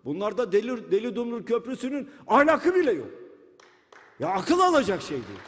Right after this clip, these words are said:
Emin olun yani, aklı başında olan hiç kimse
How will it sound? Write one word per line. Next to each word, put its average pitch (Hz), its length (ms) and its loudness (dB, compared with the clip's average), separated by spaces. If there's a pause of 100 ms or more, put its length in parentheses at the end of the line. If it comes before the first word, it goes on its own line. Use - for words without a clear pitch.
(320)
Emin 254 240 6
olun 381 240 6
yani, 226 380 0 (600)
aklı 294 500 2
başında 294 460 2
olan 277 360 2
hiç 285 340 2
kimse 339 500 4